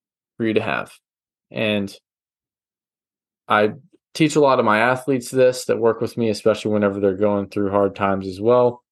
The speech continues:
and I call it dropping down and releasing the peace. And this concept is not something that I personally created. I actually put this in a YouTube,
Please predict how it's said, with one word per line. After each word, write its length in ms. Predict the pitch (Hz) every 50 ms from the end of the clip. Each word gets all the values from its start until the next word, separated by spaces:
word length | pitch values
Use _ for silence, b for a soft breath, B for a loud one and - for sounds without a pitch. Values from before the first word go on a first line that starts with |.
| _ _ _ -
and 140 | - 107
I 80 | 98 95
call 280 | - - - 127 123 120
it 100 | 117 104
dropping 520 | - - 117 113 110 110 - 123 117 110
down 440 | 101 101 95 92 95 95 95 101 107 _ _ _ _ _ _ _ _ _ _ _ _ _ _ _ _ _ _ _ _ _ _ _ _ _ _ _ _ _ _ -
and 120 | 101 95
releasing 420 | 95 101 107 110 104 - - 104
the 60 | 98 95
peace. 320 | - - 101 98 - -
And 120 | 107 113
this 360 | 127 135 135 - - - - - _ _ _ _ _ _ _ _ _ _ _ _ _ _ _ _ _ _ _ _ _ -
concept 600 | - 180 180 175 160 160 - 139 135 135 - -
is 120 | 127 110
not 200 | 123 123 123 120
something 340 | - 131 120 - 120 113 101
that 140 | 107 - -
I 260 | 107 107 107 107 107
personally 360 | - - 113 - - 104 101
created. 540 | - - 127 120 123 127 127 127 127 123 - -
I 280 | - 98 95 98 101 110 - _ _ -
actually 320 | 101 101 - - 120 104
put 240 | - - 110 - -
this 200 | 107 101 - -
in 280 | - - 113 107 104 104
a 100 | 101 101
YouTube, 640 | 110 131 143 139 - - 143 135 131 131 135 -